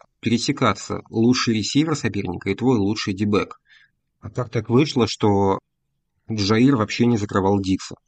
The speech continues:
По-моему, все восемь кэтчей Дикса пришли в, в других корнеров, в ду-, в дру-, в других сейфти, и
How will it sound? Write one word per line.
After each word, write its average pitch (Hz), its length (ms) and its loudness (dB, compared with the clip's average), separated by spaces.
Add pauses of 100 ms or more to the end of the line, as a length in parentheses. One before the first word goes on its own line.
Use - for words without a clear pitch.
(340)
По-моему, 110 360 -2
все 127 200 2
восемь 117 300 2
кэтчей 120 300 2
Дикса 135 320 2
пришли 127 440 4
в, 101 680 0
в 92 200 -6
других 101 360 -2
корнеров, 113 500 -2
в 98 60 -10
ду-, 92 380 -6
в 95 100 -8
дру-, 98 220 -2
в 92 40 -10
других 98 320 -6
сейфти, 117 440 -2
и 92 480 -2